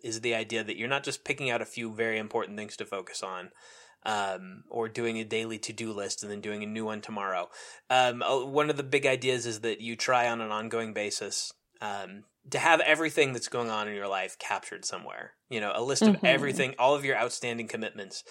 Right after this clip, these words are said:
Speaker 1: are captured as projects. And anything that's like a commitment to a person or a role or a duty or something that's not,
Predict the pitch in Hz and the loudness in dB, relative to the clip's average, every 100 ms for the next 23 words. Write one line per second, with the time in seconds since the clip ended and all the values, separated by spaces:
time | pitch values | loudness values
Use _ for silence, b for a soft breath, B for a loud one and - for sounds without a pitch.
0 | B B B B 107 - 120 104 110 95 | B B B B -4 0 0 0 -4 -6
1 | - - 98 92 - - - - B B | -4 -2 0 -2 -8 -6 -6 -6 B B
2 | B 120 170 185 180 170 151 156 139 120 | B 2 4 6 4 4 4 4 4 0
3 | 135 143 131 120 123 - 143 120 127 113 | -2 -2 -4 -2 -2 2 2 2 0 0
4 | 113 113 113 113 113 101 104 104 120 117 | 2 2 2 2 2 0 -4 -6 -6 -4
5 | 107 104 110 104 104 98 - 110 104 | -4 -4 -4 -6 -8 -6 -4 -2 -2